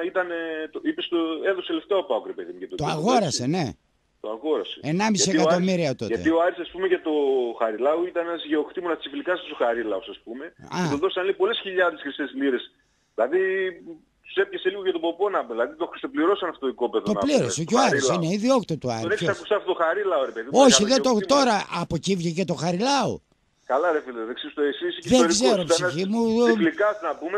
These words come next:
Speaker 1: που είχε όλα τα οικόπεδα εκεί πέρα, ο Χαρίλαος, και, και εξαιτίας του, ας πούμε, πήρε, πήρε το όνομα την περιοχή, να μου, Χαρίλαος, να πούμε.
Speaker 2: Ω, αυτό είναι κάτι καινούριο που μαθαίνω
Speaker 1: Και
Speaker 2: και
Speaker 1: το
Speaker 2: εγώ, ξέρεις, μου
Speaker 1: χρυσοπληρώσαν
Speaker 2: αρέσει
Speaker 1: οι
Speaker 2: να
Speaker 1: άνθρωποι του
Speaker 2: μαθαίνω.
Speaker 1: Άρη πολλές, πολλές χιλιάδες λίρες, ας πούμε. Εντάξει, χρυσές, ε.
Speaker 2: Χρυσές.
Speaker 1: Τσουβάλια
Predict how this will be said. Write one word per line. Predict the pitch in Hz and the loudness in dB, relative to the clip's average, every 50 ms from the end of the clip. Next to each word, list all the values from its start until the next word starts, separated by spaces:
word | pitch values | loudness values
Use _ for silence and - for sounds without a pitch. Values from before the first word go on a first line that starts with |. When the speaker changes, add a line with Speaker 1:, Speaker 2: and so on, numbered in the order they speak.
| 202 | -6
Speaker 1:
που | - 214 | -6 -8
είχε | 214 - 208 208 | -4 -2 0 2
όλα | 214 214 208 208 | 2 2 0 0
τα | 202 | -2
οικόπεδα | 196 - 220 226 220 196 156 143 127 | -2 -2 -4 -2 -2 0 -2 -2 -4
εκεί | - 113 - - | -6 -10 -6 -4
πέρα, | 123 113 110 107 | -4 -4 -4 -2
ο | - | -2
Χαρίλαος, | 113 107 120 147 175 190 202 202 202 202 | -2 0 2 2 2 2 0 0 -4 -4
και, | 185 175 170 165 165 156 143 - - - - - - - | -4 -2 -2 -4 -6 -8 -10 -10 -12 -18 -20 -20 -20 -6
και | - 160 165 | -4 -4 -4
εξαιτίας | - 156 156 160 190 196 190 196 | -2 -6 -6 0 2 0 0 0
του, | - 160 156 | -2 -6 -8
ας | - | -6
πούμε, | - 208 202 202 208 | -2 -2 -2 0 0
πήρε, | 208 202 202 170 - - | 2 4 4 2 4 2
πήρε | 196 190 185 - | 2 2 2 2
το | 202 208 | 0 0
όνομα | 196 190 - 214 202 - | 0 -2 -2 -4 -6 -6
την | - - - | -6 -4 -2
περιοχή, | 180 180 185 180 - 202 202 170 | 0 0 0 -2 -2 -6 -4 -2
να | 123 107 | -2 -2
μου, | 117 120 - | -2 -2 0
Χαρίλαος, | 147 151 170 196 202 190 165 135 117 - 110 101 | 2 2 2 0 -2 -4 -4 -6 -6 -8 -10 -12
να | 92 - | -12 -12
πούμε. | _ 104 113 123 135 - 123 139 214 262 | _ -18 -18 -18 -20 -20 _ -14 -10 -6
Speaker 2:
Ω, | 277 277 277 269 269 262 247 240 220 220 214 | -4 -2 0 0 0 0 0 0 0 0 0
αυτό | 196 - - 254 269 277 262 277 | -2 0 2 4 6 6 4 4
είναι | 269 269 285 285 277 247 - 254 | 2 0 2 2 0 0 0 0
κάτι | 277 - 254 226 - | 0 0 -2 -2 -2
καινούριο | 254 262 262 277 277 262 254 214 | 0 2 2 2 2 0 -2 -4
που | 180 220 220 208 | -4 -2 -2 -2
μαθαίνω | 202 156 - 247 254 254 | -2 -2 -2 -2 0 0
Speaker 1:
Και | 247 | 0
Speaker 2:
και | - | 0
Speaker 1:
το | 240 233 | 0 0
Speaker 2:
εγώ, | 226 254 208 185 | 0 0 0 0
ξέρεις, | - - 330 339 - | 2 2 2 2 4
μου | - | 4
Speaker 1:
χρυσοπληρώσαν | - - 247 262 | 4 4 2 0
Speaker 2:
αρέσει | 247 208 175 | -2 -2 -2
Speaker 1:
οι | 190 | -2
Speaker 2:
να | 202 - | -2 -2
Speaker 1:
άνθρωποι | 190 175 143 - | -2 -4 -6 -6
του | - - | -4 -2
Speaker 2:
μαθαίνω. | 185 196 214 | 0 2 2
Speaker 1:
Άρη | 220 220 220 214 202 - _ _ _ 165 | 0 -2 -6 -10 -14 -16 _ _ _ -8
πολλές, | 170 180 202 220 220 - - | -8 -4 -4 -4 -4 -2 -2
πολλές | 175 185 202 220 190 - | 0 0 0 0 -2 -6
χιλιάδες | - 180 170 160 151 143 123 123 117 - 113 110 | -6 0 2 4 4 4 0 -4 -12 -12 -6 -2
λίρες, | 107 101 95 92 - - | -2 -2 -2 -2 -6 -10
ας | - _ _ | -20 _ _
πούμε. | 95 87 80 85 92 | -16 -14 -14 -14 -6
Εντάξει, | 110 147 160 147 - - - - | -2 0 0 0 -2 -8 -6 -4
χρυσές, | 135 131 - - 180 190 160 - - 131 156 | -2 -2 0 0 0 0 0 -2 -4 -6 -6
ε. | 185 - - | -6 -6 -8
Speaker 2:
Χρυσές. | 135 139 135 127 - - 190 180 170 165 | -8 -4 -2 -2 -2 -2 -4 -6 -8 -6
Speaker 1:
Τσουβάλια | 147 151 147 202 214 214 202 196 | -6 -2 2 2 2 2 0 -2